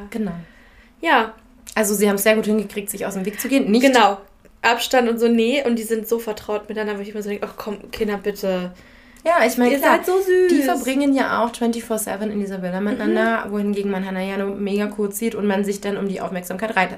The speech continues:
Speaker 1: reißen muss, wenn man nicht gerade ein Einzeldate hat, die aber auch ja nur sehr kurz sind eigentlich.
Speaker 2: Ja, voll.
Speaker 1: Weil so im echten Leben kannst du ja auch ein sehr langes Date haben, gegebenenfalls auch über mehrere Tage.
Speaker 2: Mhm.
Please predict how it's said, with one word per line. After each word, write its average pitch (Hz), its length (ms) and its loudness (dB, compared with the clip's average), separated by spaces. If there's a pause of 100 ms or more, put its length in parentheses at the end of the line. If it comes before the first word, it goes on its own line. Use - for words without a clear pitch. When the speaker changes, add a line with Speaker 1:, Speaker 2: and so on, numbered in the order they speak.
Speaker 1:
reißen 208 300 0
muss, 185 140 -2
wenn 180 80 -4
man 175 100 -2
nicht 175 120 -12
gerade 185 160 -2
ein 202 60 -2
Einzeldate 185 460 -2
hat, 220 160 -2
die 214 120 -4
aber 185 200 -4
auch 277 200 -2
ja 175 100 -6
nur 170 160 -6
sehr 165 180 -6
kurz - 260 -12
sind 151 220 -12
eigentlich. 147 440 -10
Speaker 2:
Ja, 214 300 -2
voll. 196 440 -4
Speaker 1:
Weil 202 160 0
so 208 60 4
im 202 100 2
echten 208 320 0
Leben 220 180 4
kannst 214 260 -2
du 202 40 -2
ja 175 100 0
auch 190 80 -6
ein 202 100 -4
sehr 175 140 -2
langes 220 300 -2
Date 165 320 -8
haben, 196 480 -4 (460)
gegebenenfalls 185 520 -4
auch - 140 -6
über 180 160 -6
mehrere 175 280 -4
Tage. 226 360 0
Speaker 2:
Mhm. 247 300 0